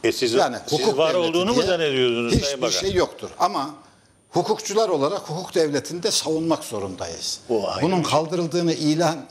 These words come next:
Speaker 2: <laughs> edip artık yok teslim
Speaker 1: E,
Speaker 2: olalım
Speaker 1: kendi
Speaker 2: diyemeyiz.
Speaker 1: kendimizi kandırmamıza
Speaker 2: Ama
Speaker 1: hiç gerek yok.
Speaker 2: burada şu var.
Speaker 1: Evet.
Speaker 2: Peki Cumhurbaşkanı
Speaker 1: Evet.
Speaker 2: yarın bu yolla
Speaker 1: Evet.
Speaker 2: kanun da çıkarır.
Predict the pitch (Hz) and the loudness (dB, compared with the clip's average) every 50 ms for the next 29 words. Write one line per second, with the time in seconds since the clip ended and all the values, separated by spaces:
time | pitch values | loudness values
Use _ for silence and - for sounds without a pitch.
0 | - - 117 - - - - 226 - 156 131 120 151 - - 147 139 135 - - | -12 -12 -12 -12 -12 -12 -12 -8 -6 -4 -4 -4 -4 -2 0 0 0 0 -2 -6
1 | 143 - 151 139 123 - - 139 127 - - 143 151 185 185 151 147 151 143 156 | -6 -2 -2 -2 -2 -2 -4 -4 -4 -4 -2 0 2 2 2 2 2 0 0 2
2 | 170 180 175 175 175 - - 165 165 170 180 - - 151 160 165 175 175 170 175 | 2 2 2 2 2 2 0 0 2 0 0 2 0 0 0 0 0 0 2 2
3 | 180 180 143 175 220 202 180 196 202 - - 180 151 135 113 - 98 90 87 143 | 2 2 2 2 2 2 0 -2 -2 0 0 2 2 2 0 0 -2 0 4 4
4 | 190 208 196 - 233 190 - - 247 254 208 175 208 214 - - - - - - | 4 4 4 2 0 0 0 2 2 4 4 2 2 -2 -8 -14 -20 -20 -20 -10
5 | - - 135 123 101 90 - 202 214 208 220 185 143 190 214 202 233 240 208 208 | -4 -2 0 0 0 0 0 0 0 0 -2 -4 -2 -2 0 2 2 2 2 2
6 | 175 147 - - - 143 127 143 190 - - - - - 117 104 82 71 - - | 2 2 0 -2 -2 -2 -2 -2 -4 -8 -10 -14 -10 -6 -6 -6 -6 -8 -14 -20
7 | - _ _ _ _ _ _ _ _ _ _ _ _ - - 135 208 240 220 185 | -20 _ _ _ _ _ _ _ _ _ _ _ _ -4 0 2 2 2 2 2
8 | 175 165 165 151 208 240 220 185 160 139 123 123 120 - - - - - - _ | 0 -2 -2 0 0 2 4 4 2 2 2 2 2 0 -2 -8 -16 -20 -20 _
9 | _ _ _ _ _ - 151 143 117 82 - - - _ - - - 214 226 240 | _ _ _ _ _ -8 -4 -4 -4 -4 -6 -10 -20 _ -4 0 0 0 2 0
10 | 240 226 170 143 - - - - - 98 90 113 113 - - - | -2 -2 -2 -2 -2 -4 -6 -4 -4 -4 -4 -6 -10 -12 -14 -14